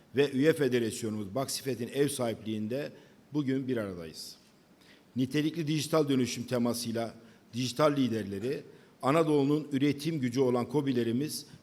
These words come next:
ve iş dünyamızla buluşturduğumuz altıncı yıl açılışımıza hepiniz hoş geldiniz. İşin doğrusu iki proje beni An-, Anadolu'da çok heyecanlandırmıştı başlarken. Bunlardan bir tanesi dijital dönüşüm, bir tanesi de yeşil dönüşümdü.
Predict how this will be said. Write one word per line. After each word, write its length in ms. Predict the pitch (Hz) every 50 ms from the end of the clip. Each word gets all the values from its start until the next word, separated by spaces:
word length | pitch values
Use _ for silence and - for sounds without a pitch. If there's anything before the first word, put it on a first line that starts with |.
| - 117
ve 160 | 135 139 139
iş 240 | 180 170 - - 143
dünyamızla 500 | 139 131 131 123 127 123 110 117 117 117
buluşturduğumuz 840 | 120 120 117 - - 127 120 107 113 117 113 120 139 147 - - - - - - - -
altıncı 600 | 131 131 135 135 135 - - 165 160 160 135 151 185
yıl 320 | 165 160 151 123 - 123
açılışımıza 960 | 123 117 - - 127 120 120 120 120 123 120 110 98 120 131 139 151 143 - - - - - - - _ _
hepiniz 680 | - - 160 170 165 151 135 131 135 139 135 - - - - - -
hoş 260 | - 196 - - -
geldiniz. 640 | 127 110 98 82 80 82 80 - - - - - - - - _ - - _ _ - - - - - - -
İşin 280 | - - - 165 165 165
doğrusu 600 | 170 170 170 170 151 - - 175 175 170 165 - - - - - - - - - - - _ -
iki 280 | 135 135 - 185 -
proje 420 | - 147 151 151 147 135 151 147 135
beni 160 | 147 147 147
An-, 180 | 131 139 135 135 139
Anadolu'da 480 | 143 139 139 147 143 143 143 131 131 131
çok 180 | 143 151 131
heyecanlandırmıştı 1120 | 135 135 120 117 117 120 117 117 117 117 117 120 117 120 123 117 - - - 113 127 - - - - 98
başlarken. 640 | 113 110 - - - 104 107 101 - - 135 78 73 113
Bunlardan 400 | 110 117 120 117 113 120 117 120
bir 80 | 127 120
tanesi 360 | - 120 110 101 107 107 98
dijital 380 | 107 110 101 - - 120 113 107
dönüşüm, 400 | 104 104 98 - - 151 165 160 - - - - - - -
bir 100 | 135 123
tanesi 220 | - 131 123 117
de 60 | 135 123
yeşil 380 | 113 117 113 117 131 127 107
dönüşümdü. 640 | 101 95 95 90 - - 110 98 101 107 139 165 170